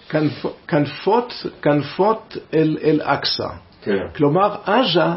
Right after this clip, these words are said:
Speaker 1: זה כנפ-, בכנפות, נכלל בכנפות אל-אקצא.
Speaker 2: כן.
Speaker 1: צריך להבין.
Speaker 2: חלק בלתי
Speaker 1: אז מי
Speaker 2: נפרד.
Speaker 1: שמגדיר את זה כך, כיצד הוא יכול לעלות, אם הוא מבין את זה, אז הוא יכול להבין שעזה היא רק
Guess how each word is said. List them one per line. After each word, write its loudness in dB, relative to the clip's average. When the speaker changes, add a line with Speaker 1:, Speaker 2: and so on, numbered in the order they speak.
Speaker 1:
זה 4
כנפ-, -2
בכנפות, 0
נכלל 0
בכנפות -2
אל-אקצא. -4
Speaker 2:
כן. -4
Speaker 1:
צריך 0
להבין. 2
Speaker 2:
חלק -2
בלתי -2
Speaker 1:
אז 0
מי -2
Speaker 2:
נפרד. -2
Speaker 1:
שמגדיר -2
את -4
זה -2
כך, -2
כיצד -4
הוא 2
יכול 0
לעלות, 2
אם 0
הוא 2
מבין 2
את 0
זה, -4
אז 0
הוא 2
יכול 0
להבין 0
שעזה -4
היא 2
רק -4